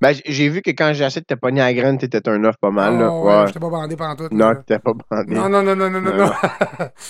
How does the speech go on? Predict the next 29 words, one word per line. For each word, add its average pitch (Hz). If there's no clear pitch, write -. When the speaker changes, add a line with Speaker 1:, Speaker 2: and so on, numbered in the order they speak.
Speaker 2:
J'avais, 170
j'avais, 175
j'avais 170
un 185
pli 175
dans 180
le 160
coude, 175
là, 151
là. 135
Mais, 165
euh, 143
ça -
m'a 208
fait 214
chier 240
parce 147
que, 165
oui, 233
il 202
a -
essayé 208
de 175
faire 185
une 160
nouvelle. 156
Il 180
a 175
fait 240